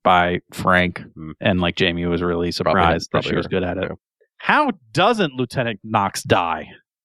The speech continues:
Speaker 2: It took me a while to figure out what this question was asking, but I think, I think it's mocking the fact that the good guys had to hide that N-,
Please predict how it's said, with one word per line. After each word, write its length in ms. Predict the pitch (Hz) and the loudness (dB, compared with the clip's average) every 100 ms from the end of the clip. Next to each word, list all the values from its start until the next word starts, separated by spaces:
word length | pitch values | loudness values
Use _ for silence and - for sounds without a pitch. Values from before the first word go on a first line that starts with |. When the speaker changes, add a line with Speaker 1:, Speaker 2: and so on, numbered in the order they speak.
| _ _ _ _ _ | _ _ _ _ _
Speaker 2:
It 120 | - - | -8 -2
took 120 | 539 - | -2 2
me 60 | 539 | 2
a 20 | |
while 300 | 107 98 113 | 4 4 2
to 100 | 113 | 0
figure 320 | - 107 98 | -2 0 2
out 60 | 101 | 2
what 120 | 92 | 0
this 120 | 98 | -4
question 300 | - 98 - 90 | -2 0 0 -2
was 120 | 80 | 2
asking, 460 | 85 85 113 107 107 | 2 2 0 0 0
but 120 | 123 - | 0 2
I 100 | 135 - - | 0 -2 -2
think, 360 | 202 226 - 208 _ _ _ | 0 0 -4 -16 _ _ _
I 80 | 120 | -4
think 460 | 127 - 156 113 - | -2 0 0 -2 -6
it's 120 | 113 | -6
mocking 440 | 110 113 139 165 147 | 0 2 2 2 0
the 40 | |
fact 360 | 127 - 120 120 - | 0 2 2 2 0
that 120 | 110 | 0
the 100 | 104 | 0
good 300 | - 117 101 | 0 -2 2
guys 580 | 110 104 98 98 95 - - | 4 4 4 0 -4 -12 -4
had 280 | 113 104 | 0 0
to 80 | - | 0
hide 480 | 92 - 135 156 117 | -4 0 2 0 0
that 220 | 101 95 - | 0 0 -2
N-, 180 | 87 | -12